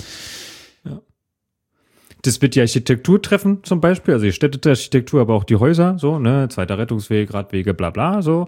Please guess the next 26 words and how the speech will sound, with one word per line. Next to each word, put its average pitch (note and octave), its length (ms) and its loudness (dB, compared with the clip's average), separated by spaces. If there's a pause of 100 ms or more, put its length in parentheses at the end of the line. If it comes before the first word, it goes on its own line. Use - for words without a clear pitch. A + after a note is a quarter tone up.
(280)
alternative G#2+ 640 0
Antriebe, D3+ 500 2
das B2+ 240 -4
geht's, G2+ 220 -4
dann G2+ 160 0
haben G#2 100 0
wir G2+ 80 4
rausgefunden, G#2+ 500 -2
okay, G2+ 280 0
wir G2 80 0
brauchen G#2+ 260 -2
da G2+ 80 0
eigentlich G2 300 -6
doch A2 160 -2
nicht A#2+ 160 -4
so A2+ 100 -2
krasse G#2+ 380 -4
Technik A2 400 -6
und G2+ 120 -8
wir F#2 120 -4
wollen F#2+ 160 -2
die G#2 80 -2
auch F#2+ 100 -4
nicht G2+ 160 -8
verteufeln, A2 580 -4
aber F#2+ 360 -6